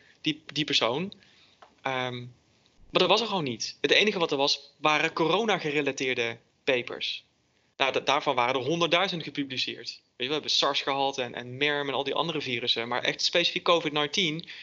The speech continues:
degene met de eerste publicatie, er was er maar één. Dus dan kun je zoeken wat je wil, maar je vindt niks. Nou, als je nu zoekt,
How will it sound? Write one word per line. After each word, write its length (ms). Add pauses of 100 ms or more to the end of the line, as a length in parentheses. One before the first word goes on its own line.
(140)
degene 280
met 100
de 80
eerste 240
publicatie, 600
er 80
was 120
er 60
maar 100
één. 280 (480)
Dus 80
dan 100
kun 80
je 80
zoeken 260
wat 140
je 60
wil, 480 (300)
maar 100
je 60
vindt 160
niks. 420
Nou, 120
als 100
je 80
nu 240
zoekt, 540